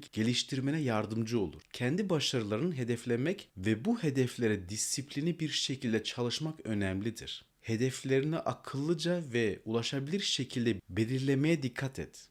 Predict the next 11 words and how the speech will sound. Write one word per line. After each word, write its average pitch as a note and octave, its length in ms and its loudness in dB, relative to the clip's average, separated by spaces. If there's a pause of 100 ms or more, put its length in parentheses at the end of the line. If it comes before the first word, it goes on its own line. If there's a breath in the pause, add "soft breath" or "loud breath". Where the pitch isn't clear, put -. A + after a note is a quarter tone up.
(100)
Adım E3 300 6
adım A#2 280 2
ilerleyerek B2 720 4
içindeki B2+ 720 0
lideri B2 320 2
ortaya A2+ 440 -2
çıkarabilir A#2+ 640 -2 (420 loud breath)
ve A#2+ 140 -2
her D4 340 -4
başarıya G#2 480 0
ulaştıkça D3 840 -2